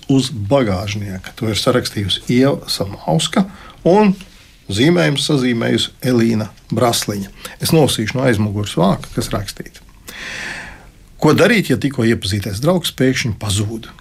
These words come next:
Kas ir galvenais draudzībā? Mīlēt draugu no sirds un nekad nenodot, ir pārliecināta ukulele, roze, aksels un citi grāmatas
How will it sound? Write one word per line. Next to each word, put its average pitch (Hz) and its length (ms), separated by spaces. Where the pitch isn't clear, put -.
Kas - 240
ir 107 120
galvenais 110 400
draudzībā? 110 680
Mīlēt 107 400
draugu 104 360
no - 120
sirds - 440
un 107 120
nekad 101 320
nenodot, 147 560
ir 101 240
pārliecināta 110 880
ukulele, 143 680
roze, 107 640
aksels 113 680
un 120 160
citi - 480
grāmatas 101 640